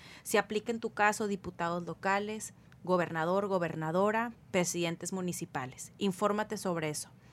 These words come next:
Y número tres, un consejo que yo les puedo dar, busquen desde ya un medio de comunicación que consideren imparcial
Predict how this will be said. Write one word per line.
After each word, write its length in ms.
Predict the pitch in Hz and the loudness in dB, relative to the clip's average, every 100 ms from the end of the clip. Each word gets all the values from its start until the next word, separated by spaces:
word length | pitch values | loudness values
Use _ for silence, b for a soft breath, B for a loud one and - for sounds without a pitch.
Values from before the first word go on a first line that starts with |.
| B B B B - | B B B B -8
Y 40 | 202 | -2
número 360 | 220 247 240 | 2 6 6
tres, 340 | 202 180 156 - | 6 4 2 -2
un 120 | 214 | -2
consejo 480 | 226 247 233 233 233 | 2 0 2 0 0
que 120 | 226 | 0
yo 100 | 190 | 0
les 140 | 185 175 | 0 -2
puedo 240 | 170 151 | -2 0
dar, 220 | 160 262 - - - - - - - - - - - | 6 4 4 -16 -20 -20 -20 -20 -20 -20 -20 -20 -18
busquen 560 | - 165 240 233 277 262 | -4 4 4 4 2 4
desde 360 | 233 185 170 156 | 4 4 2 4
ya 320 | 165 247 - B B B B B - | 4 2 -2 B B B B B -2
un 160 | 220 | 2
medio 240 | 240 247 247 | 6 6 6
de 140 | 254 | 4
comunicación 800 | 233 196 185 165 160 156 185 202 | 0 0 -2 -2 -4 -2 -2 -2
que 160 | 208 208 | -4 -4
consideren 580 | 175 160 175 170 185 | -2 -2 0 0 0
imparcial 880 | 202 185 180 180 147 - 160 170 294 | -2 -2 -2 -4 -4 -4 -2 0 -2